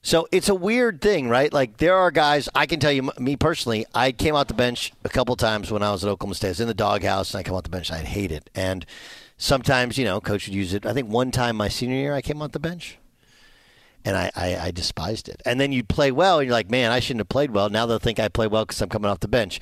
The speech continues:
But the thing for the N B A is because rotations are kinda set,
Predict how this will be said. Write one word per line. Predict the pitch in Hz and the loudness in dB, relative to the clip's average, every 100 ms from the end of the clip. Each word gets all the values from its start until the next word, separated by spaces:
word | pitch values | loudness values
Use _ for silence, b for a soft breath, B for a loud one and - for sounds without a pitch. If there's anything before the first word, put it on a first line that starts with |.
| B B B B B | B B B B B
But | 139 143 | 2 2
the | 139 120 | 0 2
thing | 160 147 | 2 0
for | 143 131 123 120 | 0 4 4 2
the | 127 127 | 0 0
N | 123 | 2
B | 131 | 2
A | 220 | 4
is | 208 139 | 4 2
because | - 139 196 175 | 0 0 0 2
rotations | 165 143 160 165 185 165 131 | 0 2 0 0 -2 -2 0
are | |
kinda | - 135 117 | 0 0 0
set, | - 143 180 | 0 0 0